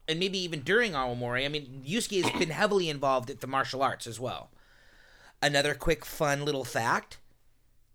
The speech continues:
Awamori comes from the island of Okinawa. So does karate. Karate. I'm gonna just say karate 'cause that's how I pronounce it. Karate. But karate comes from Okinawa.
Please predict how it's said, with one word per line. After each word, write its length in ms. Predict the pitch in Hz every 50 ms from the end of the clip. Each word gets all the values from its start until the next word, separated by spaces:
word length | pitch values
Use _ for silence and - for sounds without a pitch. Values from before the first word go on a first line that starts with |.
| _ _ _ _ - _ _ _ _ _ _ _ - _ -
Awamori 680 | 143 165 175 180 170 156 156 180 247 277 254 190 185 202
comes 340 | - - 147 143 147 156 -
from 300 | - - 151 139 143 165
the 100 | 165 160 135
island 300 | 120 123 127 143 151 156
of 100 | 139 131
Okinawa. 720 | 127 131 127 156 170 190 220 240 220 165 98 82 - - - _ - - - - -
So 260 | - - - 185 180
does 140 | 180 180 175
karate. 560 | - - 185 196 208 233 240 190 - - - - _ _ - - -
Karate. 580 | - 147 147 156 170 196 185 - 113 82 - - _ _ _ - -
I'm 100 | 175 240
gonna 140 | 285 262 214
just 180 | 220 208 -
say 140 | - 190 160
karate 520 | - - 151 135 131 123 117 95 90 -
'cause 120 | - 123 120
that's 180 | 143 143 -
how 80 | 156 147
I 80 | 135 131
pronounce 420 | 123 123 120 117 117 123 123 -
it. 280 | 175 175 147 - - -
Karate. 680 | - 151 147 131 127 131 139 135 - 170 170 170 190 - - - - - - - - - - - - - - - - -
But 460 | 127 123 151 175 170 165 160 - - - - - - - - 156 - -
karate 580 | - 175 180 170 180 196 226 254 240 214 147
comes 260 | - 165 170 165 151
from 180 | - - 156 143
Okinawa. 640 | 131 123 123 127 123 113 101 98 95 107 135 190